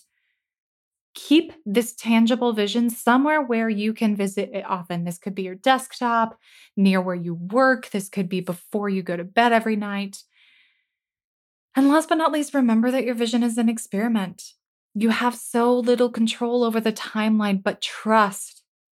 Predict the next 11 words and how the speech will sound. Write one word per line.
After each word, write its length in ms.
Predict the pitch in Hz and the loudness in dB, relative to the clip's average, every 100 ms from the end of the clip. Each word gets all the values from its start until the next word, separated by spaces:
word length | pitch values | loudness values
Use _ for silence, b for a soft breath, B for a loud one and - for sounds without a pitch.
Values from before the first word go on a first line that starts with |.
| _ | _
that 140 | 208 202 | -4 0
consistent 720 | 208 196 - 202 - 240 233 | 2 0 -2 -10 -2 0 0
small 560 | - 208 196 202 202 _ - | 0 2 2 0 -4 _ -4
actions 640 | 196 190 - 175 170 175 - _ _ - | -4 -4 -4 -4 -4 -8 -14 _ _ -8
will 80 | 196 | -6
take 260 | 196 190 | -4 -4
you 100 | 196 | -4
closer 500 | 190 - 190 180 185 | -4 -2 -2 -2 -8
to 520 | 180 - 190 180 175 180 _ _ | -8 -8 -4 -4 -4 -8 _ _
that 260 | 175 180 175 | -4 -2 -2
vision. 480 | 165 165 - 220 | -6 -8 -10 -14